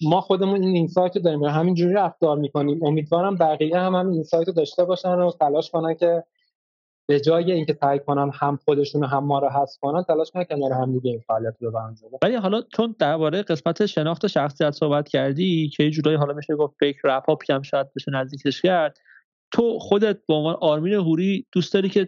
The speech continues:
Speaker 2: ر-، اه، شناختی که مردم از شخصیت دارن و اون چیزی که تو خودت باش دیفاین می‌کنی چی باشه؟
Speaker 1: ببین، من که مهمترین چیزی که همیشه هم روش تاکید می‌کنم،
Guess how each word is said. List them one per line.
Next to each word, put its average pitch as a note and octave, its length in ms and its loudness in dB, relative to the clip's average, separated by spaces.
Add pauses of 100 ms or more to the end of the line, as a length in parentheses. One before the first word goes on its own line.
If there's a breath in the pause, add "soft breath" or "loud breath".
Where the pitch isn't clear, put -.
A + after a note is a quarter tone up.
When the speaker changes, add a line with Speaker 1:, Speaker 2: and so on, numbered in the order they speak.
Speaker 2:
ر-، D3 140 2 (100)
اه، D3+ 220 0
شناختی E3 520 -2
که E3 140 0
مردم C#3+ 360 -2
از C#3+ 160 -4
شخصیت D3 340 0
دارن D3 420 0
و D#3+ 80 -2
اون E3 220 -4
چیزی F3+ 220 -10
که F#3+ 80 2
تو D#3 120 -6
خودت D3+ 220 2 (200)
باش D3 220 0
دیفاین D3 340 0
می‌کنی C#3+ 460 0
چی - 200 -2
باشه؟ C3 460 0 (1300)
Speaker 1:
ببین، E3 140 2
من E3+ 160 2
که F#3+ 120 0
مهمترین D3 520 2
چیزی D#3+ 240 -2
که E3+ 100 0
همیشه C3+ 360 0
هم E3+ 80 2
روش C#3+ 120 -2
تاکید C3 460 -2
می‌کنم، C#3+ 640 0